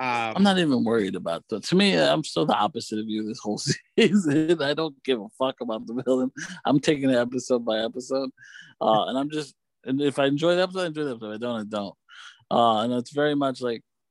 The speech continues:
Speaker 2: I enjoy her. I enjoy looking at her. <laughs> I think it's very much a, um, like, the, the costume looks fine. Uh, the characters work. They gel, they gel well. And I thought this episode, like, the, the whole Jack Napier art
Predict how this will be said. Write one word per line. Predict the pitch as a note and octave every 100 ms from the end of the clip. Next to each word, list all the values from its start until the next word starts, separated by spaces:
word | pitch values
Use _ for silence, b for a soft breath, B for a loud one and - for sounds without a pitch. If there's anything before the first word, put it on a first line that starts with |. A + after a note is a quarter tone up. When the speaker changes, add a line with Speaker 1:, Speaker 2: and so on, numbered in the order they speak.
| _ _ _
Speaker 2:
I | C3+
enjoy | C#3 C3+ C3
her. | A2+ B2+ C3 C#3 _ _ _ -
I |
enjoy | A#2 A#2+
looking | G2+ G#2 - A#2+
at | A#2
her. | A#2+ A#2+ A#2+ _ _ -
<laughs> | C3
I | G3+ F#3 F#3+
think | - C#3 C#3+
it's | B2+
very | A#2+ B2 A#2+
much | A#2 G#2+ A2+
a, | G2 A#2 B B B B B -
um, | F#2+ G2+ F#2 F2 - G1+ _ _ _ _ _ _ _ _ -
like, | C3+ B2
the, | A#2+ -
the | A#2+ B2+
costume | B2+ A#2+ B2+ A#2+
looks | A#2
fine. | - A2+ A2 A2 A2 A2 B B B A2+
Uh, | -
the | A2
characters | A2+ B2 A2+ B2 A2+
work. | A#2 A2+ -
They | A#2+
gel, | A2+ A#2+ A#2 A#2 - A#2+
they | A#2+
gel | A2 G#2+ A2 G#2+
well. | G2+ G2+ A2 - B B B
And | C3+
I | D3
thought | D3 C3+
this | C#3 C3+
episode, | C3 - B2+
like, | A#2+ -
the, | B2 A#2
the | A#2+
whole | B2 C3+
Jack | B2 A#2 -
Napier | A#2 A#2 A#2+ G#2+
art | G#2+ A#2